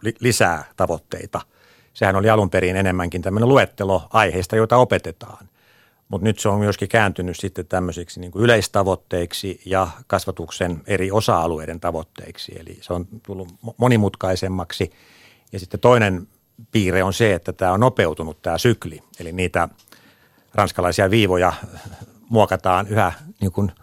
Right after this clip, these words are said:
nopeammin ja nopeammin uusiksi. Eli sinne aina tuodaan jotain, jotain tällaista aja-, ajankohtaista ja sillä tavalla ajatellaan, että koulu sitten niin kuin reagoi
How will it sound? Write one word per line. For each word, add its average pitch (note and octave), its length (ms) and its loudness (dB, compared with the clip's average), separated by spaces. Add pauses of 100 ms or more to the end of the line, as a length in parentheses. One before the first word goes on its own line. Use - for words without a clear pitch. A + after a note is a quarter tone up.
(600)
nopeammin G2+ 360 0
ja G#2+ 40 2
nopeammin A2 400 2
uusiksi. E2 500 0
Eli E2 100 -16
sinne F2+ 220 -10
aina F2+ 120 -4
tuodaan F2 480 0 (120)
jotain, E2+ 440 -8
jotain E2 340 -8
tällaista E2+ 400 -8
aja-, F#2 180 0
ajankohtaista E2+ 800 -2
ja D#2+ 160 -18 (200)
sillä G#2 220 2
tavalla F2 300 2
ajatellaan, F2 460 -2
että - 160 -20
koulu E2+ 280 -4
sitten F2 300 -14 (140)
niin F2 80 -14
kuin F2+ 120 -6
reagoi E2+ 400 -2